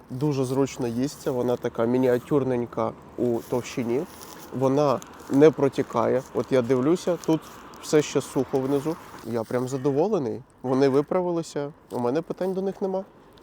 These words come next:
Молодці. Ми будемо доїдати. І час робити висновки. Ой, дуже насичений випуск вийшов, дуже цікавий. Ми багато різних шаурм скуштували. Настільки він затягнувся, що ми встигли змінити рубашки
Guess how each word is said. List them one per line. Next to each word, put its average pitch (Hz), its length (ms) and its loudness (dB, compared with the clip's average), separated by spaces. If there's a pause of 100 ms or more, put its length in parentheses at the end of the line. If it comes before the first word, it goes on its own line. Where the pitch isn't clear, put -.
(140)
Молодці. 131 380 -2 (340)
Ми 139 100 2
будемо 135 320 4
доїдати. 131 500 2 (500)
І 143 80 0
час 156 260 0
робити 185 280 2
висновки. 190 460 0 (1200)
Ой, 156 200 0 (400)
дуже 131 380 2
насичений 123 560 0
випуск 123 460 -4
вийшов, 127 480 0 (240)
дуже 123 300 0
цікавий. 147 500 0 (280)
Ми 139 140 2
багато 127 440 2
різних 120 320 -2
шаурм 123 280 -2
скуштували. 143 720 -2 (300)
Настільки 135 580 4
він 127 140 4
затягнувся, 131 640 2
що 113 240 -2
ми 120 300 2
встигли 113 760 0 (140)
змінити 120 640 4
рубашки 117 680 0